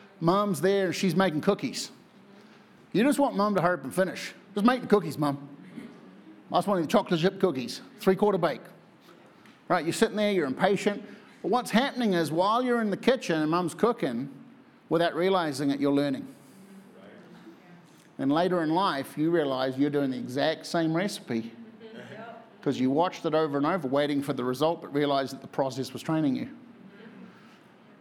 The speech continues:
And so it's powerful when we can stop and see that God actually teaches us like that.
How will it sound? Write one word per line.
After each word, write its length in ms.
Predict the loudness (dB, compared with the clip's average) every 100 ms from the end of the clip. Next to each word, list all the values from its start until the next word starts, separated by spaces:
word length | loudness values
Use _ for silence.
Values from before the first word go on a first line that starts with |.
| -10
And 140 | -6
so 240 | 0 0 -2 -8 -20 -20 -20 -20 -14
it's 140 | -12 0
powerful 580 | 2 4 2 0 2
when 160 | 2 2
we 80 | 0
can 140 | 0
stop 280 | 2 2 2
and 100 | 0
see 200 | 2 4
that 80 | 4
God 260 | 2 2
actually 300 | 0 -2 -6
teaches 320 | 0 0 0 -2
us 200 | -2 -4
like 200 | -8 -8
that. 180 | -14